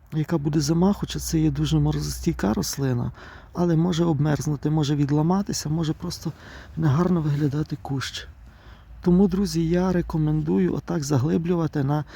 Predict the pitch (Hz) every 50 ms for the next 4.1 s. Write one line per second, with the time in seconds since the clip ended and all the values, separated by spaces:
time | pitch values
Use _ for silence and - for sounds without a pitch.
0 | - - - - - - - - 185 170 165 170 156 147 - - 165 156 - -
1 | 156 143 123 - 131 120 120 120 - 123 135 135 - - - - - - - -
2 | - - - 220 - - 247 226 220 208 196 185 165 170 190 196 185 156 135 131
3 | 127 123 131 - - - - - - - 156 143 123 139 143 123 139 143 147 170
4 | 196 226